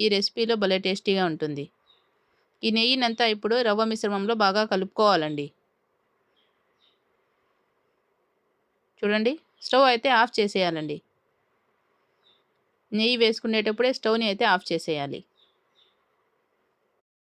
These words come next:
ఇలా కలుపుకున్న తర్వాత పల్చగా స్ప్రెడ్ చేసి పెట్టుకోవాలండి. చల్లారేదానికి ఇలా మూత పెట్టి సైడ్లోకి పెట్టుకోవాలి. ఆ తర్వాత స్టవ్ మీద ప్యాన్ పెట్టుకొని ఒక కప్పు షుగర్కి ఒక కప్పు వాటర్ అయితే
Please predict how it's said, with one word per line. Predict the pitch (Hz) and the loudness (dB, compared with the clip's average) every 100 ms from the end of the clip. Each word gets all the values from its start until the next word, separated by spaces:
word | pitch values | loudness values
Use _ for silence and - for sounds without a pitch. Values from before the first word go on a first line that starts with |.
| _ _ _ _ _ _ | _ _ _ _ _ _
ఇలా | 240 247 233 | 0 0 0
కలుపుకున్న | 240 233 277 247 226 | -2 -2 0 0 0
తర్వాత | 208 214 214 240 285 247 | 2 0 2 0 2 0
పల్చగా | 226 254 262 269 | 0 0 0 0
స్ప్రెడ్ | - 226 220 | 0 -2 0
చేసి | 220 208 262 | -2 -2 -2
పెట్టుకోవాలండి. | 202 - 196 180 165 160 156 _ _ _ _ _ _ _ - | -4 0 0 0 -2 -6 -8 _ _ _ _ _ _ _ 0
చల్లారేదానికి | 220 226 208 175 165 160 160 170 - | 2 4 2 0 -2 -4 -8 -14 -6
ఇలా | 196 202 | -2 -2
మూత | 247 233 220 | 0 0 -2
పెట్టి | 214 294 240 | -2 -2 0
సైడ్లోకి | 226 233 220 180 | 0 -2 -2 -6
పెట్టుకోవాలి. | - 160 156 147 135 _ _ _ _ _ - | -4 -2 -2 -2 -10 _ _ _ _ _ -4
ఆ | 220 220 | -2 2
తర్వాత | 233 247 262 247 | 4 2 2 -4
స్టవ్ | - 247 | -2 -2
మీద | 240 214 208 | 0 -2 -2
ప్యాన్ | 214 220 214 | 0 -2 -2
పెట్టుకొని | 202 - 202 247 - 208 | -6 -4 -4 -6 -8 -6
ఒక | 208 226 | -2 0
కప్పు | 233 226 247 | 0 -2 -6
షుగర్కి | 247 220 226 226 269 | -2 0 0 0 -4
ఒక | 214 214 | -2 -2
కప్పు | 208 208 233 | -2 -4 2
వాటర్ | 208 214 208 | 2 2 -2
అయితే | 196 | -4